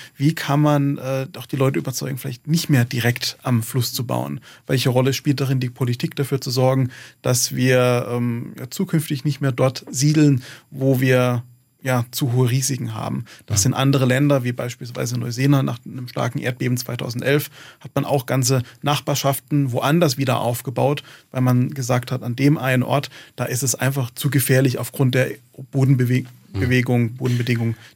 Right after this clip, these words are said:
Speaker 1: die das gefährlich machen.
Speaker 2: Eine Sache haben Sie ja schon gesagt, also, ähm, nicht zu nah am Fluss bauen, also praktisch Rückhalte- oder Schutzzonen einhalten. Das kann man daraus lernen. Wir hatten vorhin das Thema Flächenversiegelung. Das möchte auch der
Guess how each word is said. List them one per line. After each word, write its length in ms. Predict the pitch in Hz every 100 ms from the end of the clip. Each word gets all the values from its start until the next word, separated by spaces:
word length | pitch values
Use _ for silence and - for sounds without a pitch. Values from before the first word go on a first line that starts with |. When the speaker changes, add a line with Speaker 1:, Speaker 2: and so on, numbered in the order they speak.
| _
Speaker 1:
die 40 |
das 120 | 135 -
gefährlich 360 | 117 113 107
machen. 240 | 104 104 120
Speaker 2:
Eine 200 | 113 147
Sache 220 | 139 -
haben 120 | 123 135
Sie 80 |
ja 60 | 120
schon 160 | - 120
gesagt, 580 | 104 104 143 - - -
also, 500 | 110 113 110 110 107
ähm, 440 | 123 107 104 104 107 - 107
nicht 280 | 107 135 -
zu 100 | 139
nah 260 | 120 123
am 120 | -
Fluss 340 | 113 - 123 -
bauen, 420 | - 107 147 147
also 200 | 113 107
praktisch 440 | - 113 107 104 -
Rückhalte- 800 | 107 120 - 123 120 123 117 113 -
oder 200 | 104 101
Schutzzonen 720 | - 160 - - 143 139 135
einhalten. 1080 | - 131 156 127 143 143 - 147 147 147 127
Das 160 | 127
kann 140 | - 135
man 100 | 127
daraus 260 | 117 113
lernen. 320 | 113 110 135 113
Wir 60 |
hatten 120 | 117 113
vorhin 240 | 120 123
das 140 | -
Thema 280 | - 123 117
Flächenversiegelung. 1160 | - - 135 143 131 - 104 127 151 139 143 127
Das 120 | 107
möchte 280 | 117 120 101
auch 180 | 113 -
der 380 | 110 107 101